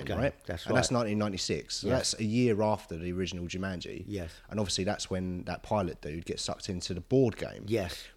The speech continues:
Speaker 1: But what was good is that they continued on with the board game, but then they brought in the computer game.
Speaker 2: Yes.
Speaker 1: And then they had the whole Avatar thing, and like you say, with the strengths and the weaknesses
Speaker 2: Yes.
Speaker 1: popping up.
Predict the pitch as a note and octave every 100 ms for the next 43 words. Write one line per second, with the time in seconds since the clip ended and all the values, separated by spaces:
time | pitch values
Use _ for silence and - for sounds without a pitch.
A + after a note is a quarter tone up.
0 | - B2 D#3 A2+ - A#2+ G2+ G#2 G2+ -
1 | A2 G#2 - - A#2 G#2 C3+ A#2 G#2+ G#2
2 | G2 G2 F#2 - G#2+ F2 E2+ F2 G2+ G#2
3 | G2+ G2 A2 G#2 G2 G2+ G2 G2+ G#2+ C#3
4 | F#2+ D#2+ A1+ - - G#2+ F2 - G2+ G#2+
5 | G#2 G2+ G#2+ G#2 G2 G#2 G2+ G2+ G2 G2+
6 | F#2 F2+ F#2 F#2 F#2 F2 F2 - F#2 F2+
7 | - F2+ - F#2 - - F#2 F#2+ D#2+ F#2+
8 | A2 F2+ G2 F#2 F2 -